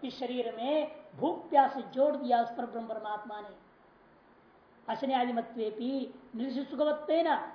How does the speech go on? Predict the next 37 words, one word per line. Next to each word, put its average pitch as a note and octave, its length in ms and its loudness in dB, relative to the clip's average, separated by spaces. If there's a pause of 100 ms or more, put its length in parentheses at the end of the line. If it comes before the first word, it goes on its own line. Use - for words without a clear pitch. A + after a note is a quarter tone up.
(140)
देवता B3+ 500 4
भाव C#4+ 340 4
से B3 140 -4
मोक्षत्वम C4 600 -4
स्यात् - 580 4
इत्यतः। A3+ 520 -2 (640)
तब A#3+ 140 4
कोई A#3+ 140 0
कह A3+ 180 0
सकता A#3 320 -2
है B3 640 6 (160)
वे D4 140 0
असने C4+ 420 -4
आदिमत्व D#4+ 500 2
होने C#4 140 2
के C4+ 60 -4
बावजूद B3 280 -2
ही G#3+ 140 -6 (320)
निर्दिष्ट C#4 380 -2
सुख E4 140 -4
के D#4+ 200 -4
कारण B3+ 320 4
से A3 120 -2 (300)
उसके A#3+ 200 -4
देवता G#3+ 340 -2
है C#4+ 160 4
ना, D#4 100 -2 (800)
देवता D4+ 300 6
होने E4+ 240 6
से E4 240 4
उसको D#4+ 340 -6
निर्दिष्ट A3+ 420 -8
सुख B3 140 -12
होगा, D#4+ 300 0 (600)
निर्दिष्ट D4+ 360 0
सुख D#4 180 -6
होगा A#3+ 420 6